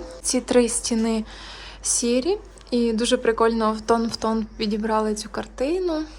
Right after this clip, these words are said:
Тут, е, комодик такий, можна речі свої залишити. Е, і оця головна стіна, її зробили якби декоративною. І завдяки тому, що тут високі стелі,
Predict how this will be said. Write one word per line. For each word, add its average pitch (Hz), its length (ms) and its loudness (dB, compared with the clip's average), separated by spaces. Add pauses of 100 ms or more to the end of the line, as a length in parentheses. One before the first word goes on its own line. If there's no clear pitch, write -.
(300)
Тут, 226 300 -8
е, 214 240 -4
комодик 330 600 -6
такий, 269 360 -6
можна 254 320 -6
речі 247 280 -2
свої 233 360 -6
залишити. 233 680 -6 (960)
Е, 247 320 0
і 269 460 4 (360)
оця 254 280 4
головна 247 500 2
стіна, 311 600 2
її 233 340 -2
зробили 240 480 2
якби 220 260 0
декоративною. 285 920 0 (420)
І 262 60 -2
завдяки 269 580 -2
тому, 254 300 -2
що 240 200 -8
тут 262 260 -6
високі 247 460 -6
стелі, 311 500 -2